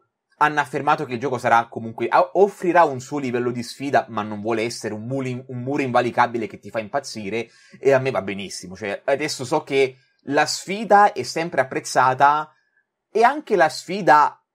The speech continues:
ai giochi Souls-like, ai giochi From è sempre apprezzata, però è bello anche ogni tanto divertirsi e basta, e sembrava un gioco molto divertente.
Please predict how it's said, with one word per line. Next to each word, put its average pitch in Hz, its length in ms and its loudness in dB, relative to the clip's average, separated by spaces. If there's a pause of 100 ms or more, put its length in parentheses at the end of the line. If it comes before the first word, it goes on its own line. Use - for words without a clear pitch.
(100)
ai 143 220 2
giochi 135 420 -2
Souls-like, 120 800 2
ai 110 140 -2
giochi 117 240 -8
From 110 460 2
è 113 260 -6
sempre 120 380 -6
apprezzata, 104 720 -2 (180)
però 139 220 4
è 127 100 4
bello 117 340 -2
anche 120 280 0
ogni 110 180 -10
tanto 104 720 -2 (120)
divertirsi 175 960 0
e 123 60 0
basta, 101 520 0
e 185 260 2
sembrava 214 500 2
un 226 100 -4
gioco 226 220 -2
molto 175 260 -2
divertente. 110 760 -4